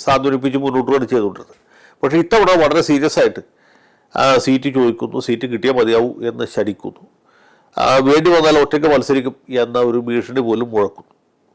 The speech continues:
മുസ്ലിം ലീഗ് മുന്നണി വിട്ടു പോവുകയോ ഒറ്റയ്ക്ക് മത്സരിക്കുകയോ ചെയ്താൽ എന്നാലും അവർക്ക് രണ്ട് സീറ്റ് പാർലമെന്റിലേക്ക് ജയിക്കാൻ പറ്റും. നേരെ മറിച്ച്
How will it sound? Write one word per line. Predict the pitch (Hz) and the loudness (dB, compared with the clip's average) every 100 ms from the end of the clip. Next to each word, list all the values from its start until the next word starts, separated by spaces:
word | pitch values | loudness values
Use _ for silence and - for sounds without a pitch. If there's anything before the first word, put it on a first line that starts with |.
| _ _ _ | _ _ _
മുസ്ലിം | 139 139 175 196 190 | -4 2 4 4 4
ലീഗ് | 175 170 | 4 2
മുന്നണി | 160 151 156 | 2 0 2
വിട്ടു | 160 147 | 2 2
പോവുകയോ | 143 139 135 139 | 0 2 2 2
ഒറ്റയ്ക്ക് | 127 143 156 | 2 2 2
മത്സരിക്കുകയോ | 147 143 135 139 131 | 2 0 0 0 -2
ചെയ്താൽ | 117 95 - _ _ _ _ _ - | -2 -4 -6 _ _ _ _ _ -8
എന്നാലും | 123 156 180 | 0 2 4
അവർക്ക് | 185 170 175 | 4 4 2
രണ്ട് | 160 160 | 2 2
സീറ്റ് | - - 165 | 2 2 2
പാർലമെന്റിലേക്ക് | 160 151 156 151 156 147 | 2 2 2 0 2 2
ജയിക്കാൻ | 135 127 | 2 0
പറ്റും. | 107 - _ _ _ - - _ _ 127 | -4 -14 _ _ _ -20 -20 _ _ 0
നേരെ | 143 180 | 4 4
മറിച്ച് | 180 165 | 4 2